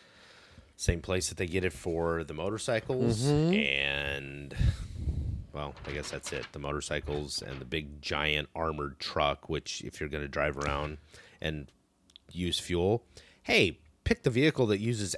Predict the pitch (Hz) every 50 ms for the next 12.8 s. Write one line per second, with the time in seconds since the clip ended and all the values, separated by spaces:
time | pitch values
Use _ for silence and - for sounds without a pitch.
0 | - - - 143 151 147 - - - - 127 120 123 131 135 101 127 120 107 101
1 | 98 98 107 113 117 113 - - - 107 98 95 92 - 90 82 80 - - 78
2 | 73 - - - - - - - - - 120 151 180 175 135 - 120 104 101 110
3 | 139 170 165 - - - - 156 143 147 151 - - 147 135 - - 127 110 117
4 | 117 117 - - 113 107 110 110 - 104 92 - - 107 92 78 - - 139 156
5 | 143 113 92 90 110 120 117 110 104 - - - 110 139 180 - - - - -
6 | - - - - 120 113 110 - 110 110 107 95 98 95 - - - - - -
7 | - - 101 95 101 101 - - - 90 95 101 110 85 98 101 104 107 - -
8 | 113 107 104 110 117 117 76 95 95 92 90 90 87 - - - - - - -
9 | _ _ _ _ _ _ 113 101 98 101 104 107 107 104 - - - 107 101 92
10 | 87 90 67 82 98 120 147 127 - - - 123 151 151 - - - - 127 120
11 | 123 117 92 65 69 98 101 - - 110 107 107 98 104 110 117 104 80 67 62
12 | 64 65 65 - _ - 80 82 - - - - - 82 85